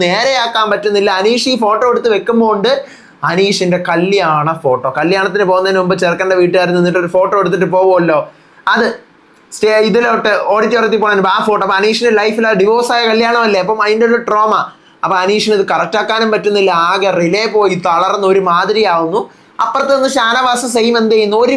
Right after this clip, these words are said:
വിധം, ഒരു വിധം കുറേ ഒരു ഒന്നൊന്നര മണിക്കൂർ എടുക്കുന്നു തീർക്കാൻ. രണ്ടുപേരും തീർത്ത് അവസാനം, ആ, അനീഷിനെ കൊണ്ട് പറ്റുന്നില്ല. ആദ്യം ഷാനവാസ് തീർക്കുന്നു, താക്കോലെടുത്ത്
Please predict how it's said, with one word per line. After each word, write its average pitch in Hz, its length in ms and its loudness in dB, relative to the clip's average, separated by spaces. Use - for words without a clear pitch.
വിധം, 233 240 0
ഒരു 220 140 4
വിധം 262 200 2
കുറേ 190 280 0
ഒരു 220 160 2
ഒന്നൊന്നര 226 360 0
മണിക്കൂർ 269 280 0
എടുക്കുന്നു 277 260 0
തീർക്കാൻ. 220 260 0
രണ്ടുപേരും 220 640 0
തീർത്ത് 208 360 0
അവസാനം, 220 440 0
ആ, 160 80 0
അനീഷിനെ 226 340 0
കൊണ്ട് 277 200 2
പറ്റുന്നില്ല. 262 380 0
ആദ്യം 247 240 0
ഷാനവാസ് 233 520 -2
തീർക്കുന്നു, 220 420 0
താക്കോലെടുത്ത് 214 580 0